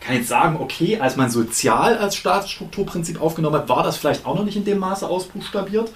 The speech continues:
Aber es ist natürlich jetzt was, wo ich erstmal was reinhaue in den Verfassungstext, wo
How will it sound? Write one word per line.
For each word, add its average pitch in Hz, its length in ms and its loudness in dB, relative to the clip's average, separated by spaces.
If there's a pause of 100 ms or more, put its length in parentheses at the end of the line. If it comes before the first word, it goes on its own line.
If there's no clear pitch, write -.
(360)
Aber 120 120 4
es 143 60 2
ist 147 80 -4
natürlich 160 320 0
jetzt 143 140 -4
was, 135 180 -2
wo 139 80 2
ich 135 60 2
erstmal 131 260 -4
was - 160 -6
reinhaue 156 880 4 (100)
in 151 140 2
den 139 140 0
Verfassungstext, 180 1040 -8 (580)
wo 135 680 8